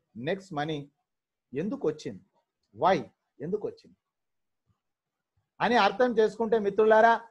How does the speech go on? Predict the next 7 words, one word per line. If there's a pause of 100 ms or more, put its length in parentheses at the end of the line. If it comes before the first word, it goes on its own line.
(600)
రెండు
వేల
పదమూడో
సంవత్సరంలో,
సారీ, (460)
రెండు
వేల